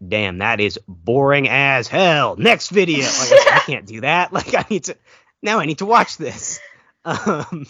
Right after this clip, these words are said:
Speaker 2: I do think
Speaker 1: but
Speaker 2: it's funny that they got canceled for making jokes about their, uh, dead friend.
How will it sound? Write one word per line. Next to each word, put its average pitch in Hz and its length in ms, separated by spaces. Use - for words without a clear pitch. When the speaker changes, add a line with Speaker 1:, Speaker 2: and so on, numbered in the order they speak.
Speaker 2:
I 262 100
do 339 140
think 427 220
Speaker 1:
but 269 100
Speaker 2:
it's 160 220
funny 208 280
that 202 180
they 196 100
got 190 260
canceled 185 520
for 190 160
making 170 560
jokes 160 400
about 165 260
their, 151 340
uh, 156 280
dead 165 360
friend. 170 440